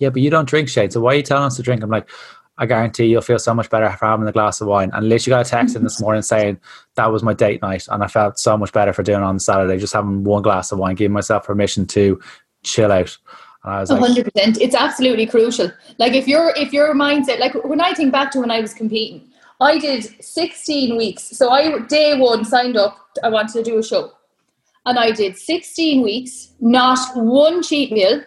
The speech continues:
Speaker 2: not one drink, not a bar of chocolate. I wasn't even allowed to have chewing gum. So it was literally, "There's my lunch boxes on a Sunday,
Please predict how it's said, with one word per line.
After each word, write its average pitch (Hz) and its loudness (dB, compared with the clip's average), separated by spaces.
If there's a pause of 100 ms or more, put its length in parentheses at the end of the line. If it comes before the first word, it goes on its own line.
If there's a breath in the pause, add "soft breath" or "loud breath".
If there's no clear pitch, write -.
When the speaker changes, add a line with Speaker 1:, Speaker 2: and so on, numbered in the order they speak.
Speaker 2:
not 233 0
one 269 4
drink, 240 -2
not 226 0
a 220 0
bar 226 0
of 226 -2
chocolate. 302 -2
I 269 0
wasn't 285 2
even 302 0
allowed 277 0
to - -8
have 262 -2
chewing 254 -2
gum. - -6 (360)
So 269 4
it 269 0
was 277 -6
literally, 254 -4 (480 soft breath)
"There's 302 2
my 311 2
lunch 269 -2
boxes 254 -2
on 247 -2
a 254 -6
Sunday, 233 -2